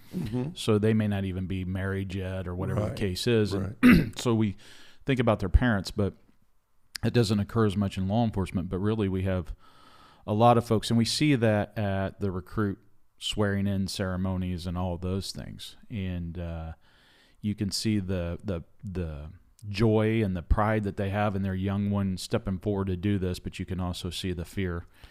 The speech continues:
Speaker 1: Oh, yeah.
Speaker 2: um, and the concern,
Speaker 1: Absolutely.
Speaker 2: the anxiety, uh, that comes with that as well.
Speaker 1: Yeah. E-, even the communities, you know, certain cultures and certain parts of the community, um,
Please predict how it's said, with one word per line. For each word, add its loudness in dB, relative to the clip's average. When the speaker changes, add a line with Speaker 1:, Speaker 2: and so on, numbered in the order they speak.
Speaker 1:
Oh, -2
yeah. 2
Speaker 2:
um, -4
and -6
the -2
concern, -2
Speaker 1:
Absolutely. 0
Speaker 2:
the -6
anxiety, -4
uh, 0
that -4
comes -4
with -6
that -6
as -12
well. -8
Speaker 1:
Yeah. 2
E-, 0
even 0
the -2
communities, -2
you -6
know, -4
certain -2
cultures -2
and -10
certain -8
parts 0
of -6
the -10
community, -8
um, -2